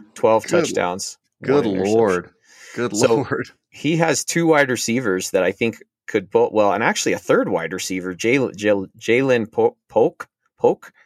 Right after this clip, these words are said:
Speaker 1: um, only a sophomore, so I don't know if he'll be coming out, but the other two guys,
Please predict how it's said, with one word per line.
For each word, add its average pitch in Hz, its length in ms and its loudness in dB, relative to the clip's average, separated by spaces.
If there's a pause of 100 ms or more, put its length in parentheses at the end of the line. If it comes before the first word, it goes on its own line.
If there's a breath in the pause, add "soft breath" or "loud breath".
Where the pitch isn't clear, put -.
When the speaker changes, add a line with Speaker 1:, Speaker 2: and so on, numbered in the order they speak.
(420 soft breath)
Speaker 1:
um, 92 420 0
only 123 240 2
a 95 60 2
sophomore, 92 580 0
so - 160 -4
I 90 60 -2
don't 95 140 -4
know 92 100 -4
if 87 100 -10
he'll 95 140 -4
be 90 80 -14
coming 90 280 -6
out, 90 240 -6
but 82 180 -4 (460 soft breath)
the 107 120 4
other 139 120 2
two 110 200 -4
guys, 98 520 2